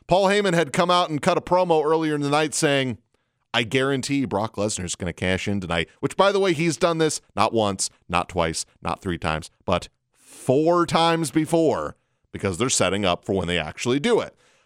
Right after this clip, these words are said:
My idea was to have him cash in at the first ever SmackDown, whoever the champion was, whether it's Kofi, whether it's some other babyface, 'cause I wanna keep Brock heel. That would have been my idea.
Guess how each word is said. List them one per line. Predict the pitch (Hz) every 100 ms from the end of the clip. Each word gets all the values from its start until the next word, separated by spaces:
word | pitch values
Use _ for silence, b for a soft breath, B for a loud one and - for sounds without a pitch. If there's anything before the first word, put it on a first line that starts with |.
| _
My | 92 107 135
idea | 165 160 156 180
was | 165 143 -
to | 139
have | 123 120
him | 123
cash | 120 101 101 -
in | 143
at | 143
the | 127
first | - 92 -
ever | 92 131
SmackDown, | 175 190 175 135 95 80 -
whoever | 120 110 87 98
the | 113
champion | 175 170 139 113
was, | 90 87
whether | 87 80 78
it's | 78
Kofi, | - 165 170 165 165 160 b b
whether | 110 113 104
it's | - -
some | - - 113
other | 143 165
babyface, | 156 151 147 139 143 143 143 - - - _ _ _ _ _ -
'cause | 92
I | 92
wanna | 92 104
keep | 127 -
Brock | 107 123 -
heel. | 120 95 107 135 _ _ _ _ _ _ _ _ _ _ _ _ _ _ _ -
That | 95
would | 120
have | 131
been | 156
my | 160 170
idea. | 180 220 196 78